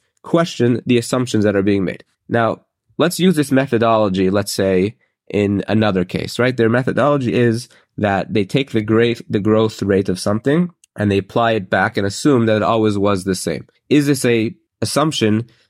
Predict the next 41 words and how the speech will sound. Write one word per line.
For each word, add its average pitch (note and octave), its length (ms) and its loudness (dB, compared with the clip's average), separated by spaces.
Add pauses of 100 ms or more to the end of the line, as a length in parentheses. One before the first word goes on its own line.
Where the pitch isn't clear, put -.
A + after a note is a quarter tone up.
that G2 460 -2 (200)
is G#2+ 140 0
a G#2+ 40 0
hundred A2+ 180 0
percent G#2+ 220 0
true A#2 200 2
in G2+ 80 2
all G2+ 160 0
cases? - 520 -4
Or G#2+ 140 2
is G#2 120 0
it - 20 2
a G#2 40 2
very B2 180 2
strong A#2 340 0
assumption? F#2 260 -2
Let's F#2 60 -6
put F#2+ 140 -6
it F2+ 60 -4
that - 180 -6
way. C#2+ 100 -4
Is A#2 80 0
this C3+ 160 -2
a A2+ 60 0
strong A2 340 0
assumption? - 420 -10 (220)
Let's E3+ 340 -2
assume, A2+ 640 0 (120)
let's D3+ 260 -2
talk - 320 -4
about A2 220 0
a G2+ 40 0
human G2+ 380 0
being, F#2 300 0
for F2 180 -6
example. E2 500 -8 (220)
Let's C#3+ 220 -2
say D3+ 160 2
they A#2+ 160 2
would A2 100 4
measure G2+ 640 2